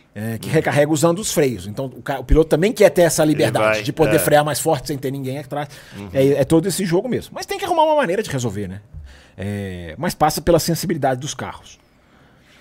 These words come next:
Speaker 1: O Pix do Rogério, talvez seja esse que você tinha falado, né, Rogério? Hoje de manhã vi a Red Bull andando na balada de todos,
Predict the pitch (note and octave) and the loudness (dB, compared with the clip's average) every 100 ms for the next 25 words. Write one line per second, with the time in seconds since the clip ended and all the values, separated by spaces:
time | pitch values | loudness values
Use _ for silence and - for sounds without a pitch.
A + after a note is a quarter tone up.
0 | - _ - _ _ _ _ - G3 A#3+ | -20 _ -20 _ _ _ _ -2 2 2
1 | G#3 F#3 F3 D3+ F3+ G#3 F#3 G#3 A3 G3 | 2 6 8 8 8 6 6 6 4 6
2 | G3 - B3+ G#3 F#3 E3 D#3+ F3+ D3+ A#2+ | 4 4 -2 -2 0 2 2 0 -2 0
3 | A#2 D3+ E3+ E3+ D#3 C#3+ E3 D#3+ C#3 F3 | 0 2 2 0 -2 0 0 -2 2 2
4 | D3 C#3 B2+ D#3 C#3+ B2+ D3+ D3+ D3+ D3+ | 2 -2 -2 -2 0 0 0 -2 -4 0
5 | D3 C3 D#3+ E3 F3 - E3+ B2+ F2 - | 0 2 0 -2 -6 4 4 4 -4 -14
6 | - | -16